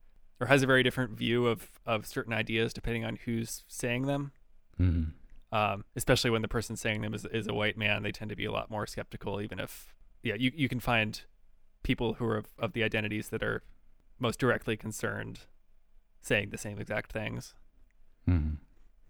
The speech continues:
Speaker 1: So, I,
Speaker 2: I'm,
Speaker 1: yeah.
Speaker 2: I mean, there, I, I, yeah, totally. And I think there's probably maybe a good reason, at least in part, for, for some of that.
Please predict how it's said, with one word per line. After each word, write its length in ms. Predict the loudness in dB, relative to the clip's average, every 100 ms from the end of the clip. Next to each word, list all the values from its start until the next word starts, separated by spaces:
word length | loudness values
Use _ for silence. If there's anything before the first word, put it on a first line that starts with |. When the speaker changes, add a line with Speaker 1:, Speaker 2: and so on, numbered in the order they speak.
| -20 -20 -20 -16
Speaker 1:
So, 260 | -8 -8 -4
I, 40 | 4
Speaker 2:
I'm, 260 | 6 6 4
Speaker 1:
yeah. 120 | 6
Speaker 2:
I 80 | 10
mean, 160 | 10
there, 160 | 8 6
I, 80 | 6 6 2
I, 80 | -2 2
yeah, 220 | 4 2
totally. 400 | 2 -2 0 0
And 120 | 0
I 60 | 0
think 220 | -4 -2
there's 360 | -2 -2 -8 -18 -20 -20 -20 -20 -2
probably 800 | 4 6 4 4 2 2 -2 -10 -18 -20 -20 -20 -20 -20 -20 -20 -20 -4
maybe 400 | 0 2 2 2 0
a 60 | -2
good 340 | 0 0 0 -2
reason, 720 | -2 -2 0 2 2 2 -2 -2
at 160 | -2 -2
least 280 | -4 -6 -4
in 120 | -2
part, 360 | 0 0 0 -6
for, 480 | -18 -6 -4 -4 -6
for 160 | -8 -8
some 240 | -2 0
of 80 | 2
that. 260 | 0 -2